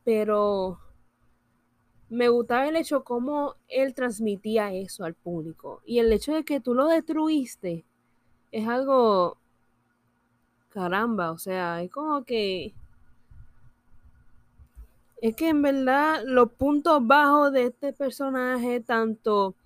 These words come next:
el anterior como este, fueron por el mal manejo.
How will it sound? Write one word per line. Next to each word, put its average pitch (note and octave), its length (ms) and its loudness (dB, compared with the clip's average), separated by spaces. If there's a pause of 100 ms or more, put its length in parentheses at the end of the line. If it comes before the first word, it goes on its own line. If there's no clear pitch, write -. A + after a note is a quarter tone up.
(160)
el A#3 140 2
anterior A#3+ 420 2
como D4+ 300 0
este, C4+ 400 -2
fueron B3+ 640 2 (560)
por A3 420 4 (380)
el A3 160 -2
mal G#3 180 0
manejo. G3+ 540 -4